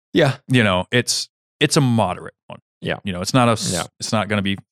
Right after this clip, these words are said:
Speaker 2: flinging stuff at
Speaker 1: A hundred and eighty grain bullet is around twenty-seven hundred feet per second
Speaker 2: Right.
Speaker 1: on average.
Speaker 2: Right.
Speaker 1: Sometimes a little more, sometimes a little less.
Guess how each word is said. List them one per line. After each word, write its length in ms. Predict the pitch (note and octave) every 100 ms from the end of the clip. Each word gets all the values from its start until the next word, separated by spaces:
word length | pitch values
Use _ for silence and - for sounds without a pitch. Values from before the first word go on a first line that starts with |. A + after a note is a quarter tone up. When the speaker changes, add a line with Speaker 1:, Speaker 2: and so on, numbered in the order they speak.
| -
Speaker 2:
flinging 280 | B2+ A2+
stuff 300 | G#2 - G2+
at 80 | G2
Speaker 1:
A 60 | A#2+
hundred 380 | A2+ C3+ D3 C3
and 100 | A2+
eighty 240 | B2+ C3+
grain 400 | B2+ C3 C3+ C3
bullet 380 | A#2+ B2 B2+ A2+
is 200 | A2 G#2
around 480 | G#2 G#2 G#2+ A2+ A2
twenty-seven 520 | - A#2+ A#2 A#2 A#2
hundred 180 | G#2+ A2+
feet 160 | A#2 -
per 160 | G#2+
second 320 | G#2 F#2+ F#2+ G2+
Speaker 2:
Right. 200 | F2+ - -
Speaker 1:
on 160 | G2+
average. 500 | F2 E2+ E2 D#2 C2+
Speaker 2:
Right. 160 | G2 E2 -
Speaker 1:
Sometimes 480 | A2+ G#2 G#2 G#2 G2+
a 40 |
little 180 | G#2 G2+
more, 260 | A2+ B2
sometimes 480 | A#2 A2+ G#2+ F#2+ G#2
a 60 | G#2
little 220 | A2+ A2+
less. 360 | G2 - -